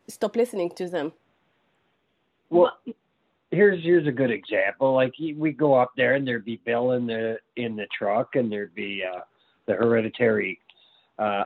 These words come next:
Speaker 2: unseated hereditary chief Victor in the truck, and, and we just sit there and say, "We're going through." Uh, Bill would talk very elegantly, uh, stating the laws. Uh, Aya, on a few occasions, did.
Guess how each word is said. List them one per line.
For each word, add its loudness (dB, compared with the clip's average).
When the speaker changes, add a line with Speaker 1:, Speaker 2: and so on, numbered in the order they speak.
Speaker 2:
unseated 0
hereditary 0
chief -4
Victor -2
in -8
the -8
truck, -2
and, 2
and 0
we 0
just -2
sit 0
there 4
and 0
say, 0
"We're 0
going 2
through." 0
Uh, 4
Bill 4
would 0
talk 2
very -4
elegantly, -2
uh, -2
stating -2
the 0
laws. 2
Uh, -2
Aya, 2
on 0
a -2
few -4
occasions, -4
did. 2